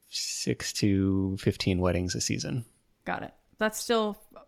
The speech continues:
Speaker 2: awesome though. And it probably brings you guys, like, a nice little side chunk of money.
Speaker 1: Yeah, it doesn't, it doesn't hurt. And it's kind of a fun
Speaker 2: It's fun.
Speaker 1: thing, fun thing to do. So I think they, I think they enjoy it.
Speaker 2: So you talked about people willing to go for it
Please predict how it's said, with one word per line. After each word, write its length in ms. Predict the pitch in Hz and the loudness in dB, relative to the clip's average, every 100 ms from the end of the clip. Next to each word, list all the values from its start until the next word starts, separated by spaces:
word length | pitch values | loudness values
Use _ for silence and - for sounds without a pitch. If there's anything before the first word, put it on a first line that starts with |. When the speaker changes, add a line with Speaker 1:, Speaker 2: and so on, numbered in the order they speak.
| _ | _
Speaker 2:
awesome 400 | - 196 262 226 | 0 0 2 0
though. 240 | 135 90 208 | 0 -4 -4
And 120 | - | -2
it 80 | 196 | 0
probably 240 | - 208 202 | 2 2 0
brings 260 | 196 196 | 0 0
you 60 | 196 | 0
guys, 400 | 185 185 - - | 0 0 -4 -16
like, 160 | - 185 | -14 -8
a 40 | |
nice 320 | 175 165 180 - | -4 -2 -4 -4
little 380 | 175 160 156 - - | -4 -4 -4 -12 -18
side 460 | - 180 165 180 - _ _ _ | -6 -2 -2 -4 -12 _ _ _
chunk 240 | - 170 | -10 -8
of 60 | 160 | -4
money. 360 | 196 196 202 - _ _ _ _ _ _ | -2 -2 -4 -8 _ _ _ _ _ _
Speaker 1:
Yeah, 280 | 277 302 113 | 4 4 6
it 40 | |
doesn't, 340 | 117 104 98 - | 4 2 0 -2
it 120 | 202 | 4
doesn't 240 | 131 104 | 6 8
hurt. 300 | 98 165 214 - | 6 6 2 -4
And 180 | 151 120 | -4 0
it's 120 | 117 | 0
kind 140 | - 110 | 2 2
of 60 | |
a 60 | 107 | 4
fun 420 | - 110 110 104 - - - | 4 4 4 0 -4 -16 -4
Speaker 2:
It's 160 | 254 - | -4 2
fun. 160 | 370 | 6
Speaker 1:
thing, 260 | - 113 113 - _ | 8 6 2 -4 _
fun 180 | - 143 | -4 2
thing 160 | 147 | 4
to 80 | 139 | 6
do. 360 | 135 226 269 262 | 4 4 0 -2
So 420 | - 143 202 214 - | 0 0 -2 -4 -2
I 80 | 156 | -2
think 180 | 147 151 | -2 -2
they, 260 | 127 117 117 - | 0 2 0 0
I 40 | 160 | -2
think 120 | 127 | 0
they 100 | 107 | 2
enjoy 220 | 101 98 | 2 0
it. 140 | - - - _ | 0 -6 -20 _
Speaker 2:
So 120 | - 202 | -8 -4
you 80 | |
talked 260 | 214 220 - | 0 0 2
about 300 | 202 175 - | 2 2 2
people 300 | - 185 175 | -2 -2 0
willing 340 | 175 170 170 | 2 2 0
to 120 | 170 165 | -4 -4
go 200 | 165 160 | -2 -2
for 240 | - 156 | -2 0
it 180 | 151 | 0